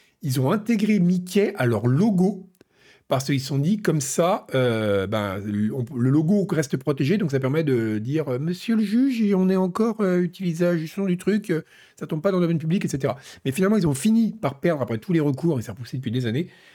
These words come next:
euh, voilà, Mickey, le premier Mickey est tombé dans le, il n'a pas de gants non plus, exactement, Koub. Donc si vous faites un Mickey, attention, si vous lui mettez des gants et une culotte rouge, vous allez en tôle.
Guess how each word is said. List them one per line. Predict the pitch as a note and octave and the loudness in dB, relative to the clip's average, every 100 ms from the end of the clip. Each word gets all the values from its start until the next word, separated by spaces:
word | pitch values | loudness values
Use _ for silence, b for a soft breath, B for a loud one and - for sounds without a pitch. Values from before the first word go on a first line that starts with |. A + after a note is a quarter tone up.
| B B - | B B -8
euh, | A#2+ A2 G2 | -4 -2 -2
voilà, | C3+ | -4
Mickey, | A2 C3+ C3+ F3+ E3 | -2 -4 0 0 2
le | A#2+ D3+ | 2 0
premier | D3+ G3 G#3 | 2 0 2
Mickey | F#3+ E3 F3+ F3 F3+ - - | 2 0 2 0 -2 -20 -4
est | C3+ C3+ | -4 -2
tombé | D#3 D3 D#3+ | -2 0 0
dans | D3 | 0
le, | B2 A2 A2 | -2 -2 -2
il | |
n'a | C#3 | -2
pas | C#3+ | 0
de | G3 | 2
gants | D3+ D#3+ | 2 0
non | B2 | 0
plus, | A2+ G#2+ | -2 -2
exactement, | B2+ C3+ A#2+ | 0 0 -2
Koub. | G#2+ G2 B B B B | -4 -8 B B B B
Donc | A2 | -6
si | - | -2
vous | G#3 | 0
faites | G3+ F#3 | 2 2
un | D#3 | 2
Mickey, | C#3+ C3+ F#3 G3+ - | 0 0 0 0 -2
attention, | D#3+ F3+ F3 - E3+ A3 B B B | -2 2 0 2 0 0 B B B
si | - C3 | -8 -2
vous | B2+ | 2
lui | C3+ | 2
mettez | G#3+ G#3+ G3 | 2 2 2
des | F3+ | 4
gants | D#3 E3 | 2 2
et | B2+ | 2
une | B2 | 0
culotte | D3+ D#3+ - | 0 0 2
rouge, | G3+ G#3 | 0 2
vous | C3+ | 2
allez | D3+ | 2
en | F#3 D#3+ | 2 2
tôle. | D3+ G2+ | 0 -2